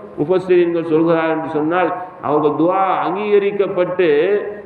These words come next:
அதற்கு பிறகு அல்லாஹ் ரப்புல் ஆலமீன் கொஞ்ச காலத்தை தாமதப்படுத்தினான். அப்ப துஆ கேட்டுவிட்டு நாம் பொறுமையோடு இருக்க வேண்டும். அதனால்தான் இந்த வார்த்தையை, "ஃபஸ்தகீமா" என்ற வார்த்தையை,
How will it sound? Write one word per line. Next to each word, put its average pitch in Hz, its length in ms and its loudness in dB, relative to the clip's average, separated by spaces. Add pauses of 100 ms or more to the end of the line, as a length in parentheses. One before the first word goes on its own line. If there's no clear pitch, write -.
அதற்கு 185 440 0
பிறகு 220 400 2
அல்லாஹ் 190 360 0
ரப்புல் 180 360 -2
ஆலமீன் 180 480 0
கொஞ்ச 165 280 0
காலத்தை 170 720 0 (320)
தாமதப்படுத்தினான். 147 960 0 (260)
அப்ப 147 160 0
துஆ 196 420 2
கேட்டுவிட்டு 190 680 2 (600)
நாம் 160 260 -2
பொறுமையோடு 208 580 4
இருக்க 185 260 0
வேண்டும். 165 440 0
அதனால்தான் 175 520 0
இந்த 170 120 -2
வார்த்தையை, 165 460 0
"ஃபஸ்தகீமா" 175 800 2
என்ற 156 180 -2
வார்த்தையை, 156 560 0